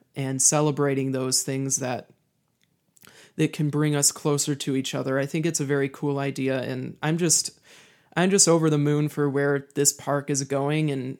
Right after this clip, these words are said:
how it's gonna be changed in the, in the years to come.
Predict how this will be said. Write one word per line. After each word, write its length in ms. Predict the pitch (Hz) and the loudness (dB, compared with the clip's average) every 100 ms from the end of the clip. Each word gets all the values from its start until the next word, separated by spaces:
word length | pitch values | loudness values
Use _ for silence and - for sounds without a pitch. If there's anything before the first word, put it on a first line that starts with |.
| - | -12
how 220 | - 143 | -2 0
it's 140 | 139 - | 2 0
gonna 220 | 143 135 | 0 -2
be 300 | 135 131 135 | -2 -2 -2
changed 500 | - 131 131 131 - | -4 -4 -4 -4 -6
in 140 | 139 | -4
the, 180 | 135 135 - | -4 -6 -8
in 140 | 147 | -4
the 240 | 139 135 135 - | -4 -4 -6 -8
years 320 | 139 139 - | -4 -2 -2
to 100 | 143 | -4
come. 420 | - 139 135 139 | -4 -4 -4 -6